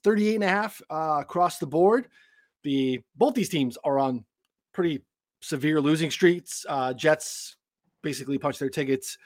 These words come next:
out last week. Miami still can get there. They need a little bit of help. They had to take care of business in this one. Um, obviously, another spot where we have questions at quarterback.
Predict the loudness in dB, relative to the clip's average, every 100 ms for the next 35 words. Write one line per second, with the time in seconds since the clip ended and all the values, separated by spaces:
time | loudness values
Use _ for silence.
0 | -20 _ 2 6 6 6 2 4 2 2
1 | 2 4 6 6 4 0 -2 8 10 10
2 | 4 0 0 2 0 0 0 0 0 2
3 | 0 2 0 2 0 0 -2 -2 -4 -6
4 | -6 -4 -4 -4 -8 -16 -20 -20 -2 2
5 | 2 2 0 -2 -8 _ _ -2 -2 -2
6 | -2 -2 -2 -2 0 2 4 4 4 2
7 | 0 0 -2 -2 -6 -6 -8 -2 2 4
8 | 4 4 -2